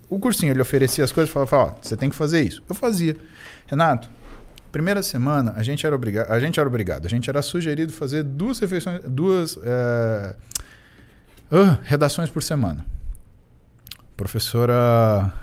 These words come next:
ai caramba, acho que era Edna. Tô tentando lembrar. Mas enfim,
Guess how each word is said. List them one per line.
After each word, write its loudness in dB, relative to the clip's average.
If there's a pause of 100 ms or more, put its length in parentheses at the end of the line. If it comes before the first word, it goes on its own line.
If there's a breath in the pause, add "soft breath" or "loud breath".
(120)
ai 0
caramba, -2
acho -8
que -10
era -2
Edna. 0 (720 loud breath)
Tô -6
tentando 2
lembrar. 2
Mas 0
enfim, -4